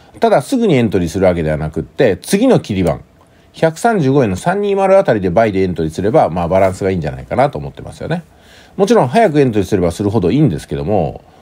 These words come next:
うん、ただやっぱりね、瞬間的な抜けってのもありますんで、え、ヒゲを出してまた戻ってくるでもいけないんでね、慎重にエントリーするためには、まあ、切り番一つ開けるのがいいんじゃないかなと思います。切り番っていうのはね、切りのいい番号のことですね。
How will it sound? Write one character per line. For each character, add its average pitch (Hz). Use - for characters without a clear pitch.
う 82
ん、 -
た -
だ 196
や 135
っ -
ぱ -
り 139
ね、 87
瞬 240
間 233
的 214
な 185
抜 131
け 175
っ -
て 185
の 143
も 90
あ 76
り 78
ま 85
す 87
ん 65
で、 -
え、 101
ヒ 127
ゲ 151
を 139
出 147
し -
て 95
ま 98
た 95
戻 104
っ 123
て -
く 87
る 73
で -
も 73
い 76
け 98
な 95
い 85
ん 69
で 67
ね、 90
慎 175
重 185
に 175
エ 165
ン 151
ト 127
リ 98
ー -
す -
る 95
た 104
め 98
に 123
は、 -
ま 90
あ、 -
切 143
り 143
番 147
一 147
つ 104
開 85
け 117
る 113
の 90
が 71
い -
い 127
ん 120
じ 95
ゃ 85
な 73
い 67
か -
な 98
と 76
思 64
い 64
ま -
す。 -
切 180
り 220
番 240
っ 247
て 240
い 226
う -
の 127
は 87
ね、 76
切 196
り 226
の 233
い 247
い 156
番 92
号 87
の 78
こ 78
と 64
で 62
す -
ね。 131